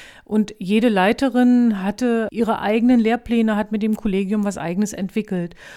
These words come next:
Und Johanna Just hat das auch gemacht, aber ihr war es eben wichtig, wirklich schulübergreifend, zumindest innerhalb von Preußen,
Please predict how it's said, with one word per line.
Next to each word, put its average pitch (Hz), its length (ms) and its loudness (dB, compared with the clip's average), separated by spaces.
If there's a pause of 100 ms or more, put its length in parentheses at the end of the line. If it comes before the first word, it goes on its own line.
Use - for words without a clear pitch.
(320)
Und 196 320 -2
Johanna 190 320 -4
Just 196 440 -6
hat 208 120 -4
das 196 120 -2
auch 285 240 -2
gemacht, 233 360 -2
aber 190 160 -6
ihr 233 260 0
war 220 140 -2
es 214 100 -8
eben 190 320 -8
wichtig, 202 440 -8
wirklich 202 420 -8
schulübergreifend, 262 1600 -2
zumindest 190 580 -4
innerhalb 185 360 -8
von 180 180 -10
Preußen, 226 640 -2